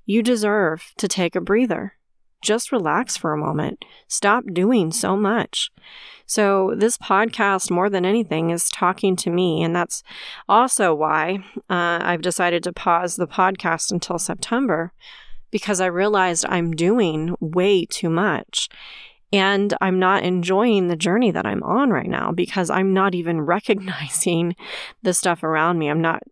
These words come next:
taking time to acknowledge and to process where I am, what things look like, the direction I'm headed, who I'm with, uh, the energies and the feelings around all of that. It's just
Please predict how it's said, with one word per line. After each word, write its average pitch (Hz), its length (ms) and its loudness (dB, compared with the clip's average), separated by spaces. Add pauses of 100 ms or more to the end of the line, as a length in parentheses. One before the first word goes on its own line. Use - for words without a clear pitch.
(220)
taking 170 360 0
time 170 380 -2
to 165 220 0
acknowledge 165 1040 0 (440)
and 170 200 0
to 156 80 0
process - 920 -2 (520)
where 180 400 2
I 160 80 0
am, 175 640 -2 (140)
what 185 240 -2
things 170 320 -2
look 185 280 -4
like, - 300 -6
the - 80 -4
direction 165 560 -2
I'm - 140 -6
headed, 175 500 -2 (140)
who 220 160 4
I'm 151 320 -2
with, 165 480 -4 (800)
uh, 170 420 0
the 175 180 0
energies 185 520 0
and 160 140 -2
the 151 60 -4
feelings 175 500 0
around 165 380 0
all 143 260 0
of 156 100 -6
that. - 340 -4
It's 180 220 0
just - 340 -2